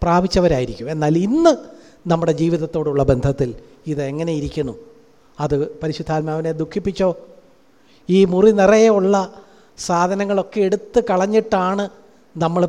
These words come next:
പരിശുദ്ധാത്മാവിൻ്റെ ഒരു അധിവാസം, അതിൻ്റെ ഒരു പൂർണ്ണ നിയന്ത്രണത്തിന് നമ്മുടെ ഹൃദയത്തെ നമ്മൾ വിട്ടുകൊടുത്തത്. എന്നാൽ നാളുകൾ കുറച്ച് കഴിഞ്ഞപ്പം ഇപ്പം നമ്മൾ പിന്നെ കുറച്ച് സെറ്റ് ചെയ്യും, മറ്റു ചില കാര്യങ്ങളും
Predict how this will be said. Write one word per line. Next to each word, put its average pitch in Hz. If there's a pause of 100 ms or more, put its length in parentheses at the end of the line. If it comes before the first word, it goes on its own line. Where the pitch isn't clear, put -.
പരിശുദ്ധാത്മാവിൻ്റെ 180
ഒരു 175
അധിവാസം, 180 (600)
അതിൻ്റെ 180
ഒരു 175
പൂർണ്ണ 208 (120)
നിയന്ത്രണത്തിന് 190 (440)
നമ്മുടെ 170
ഹൃദയത്തെ 185
നമ്മൾ 180 (100)
വിട്ടുകൊടുത്തത്. 165 (760)
എന്നാൽ 165
നാളുകൾ 185
കുറച്ച് 180
കഴിഞ്ഞപ്പം 170 (540)
ഇപ്പം 165
നമ്മൾ 156 (120)
പിന്നെ 165 (380)
കുറച്ച് 160
സെറ്റ് 160
ചെയ്യും, 156 (540)
മറ്റു 170
ചില 180 (100)
കാര്യങ്ങളും 160